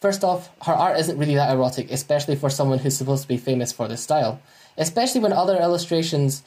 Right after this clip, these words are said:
that are shown in the show are of a more sexual nature.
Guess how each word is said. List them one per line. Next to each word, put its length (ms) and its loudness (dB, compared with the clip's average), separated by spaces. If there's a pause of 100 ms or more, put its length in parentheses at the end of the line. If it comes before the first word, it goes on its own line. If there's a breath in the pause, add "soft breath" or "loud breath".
(120 soft breath)
that 80 0
are 80 2
shown 200 2
in 80 2
the 80 2
show 240 2
are 120 2
of 180 0
a 20 2
more 180 2
sexual 440 0
nature. 420 -2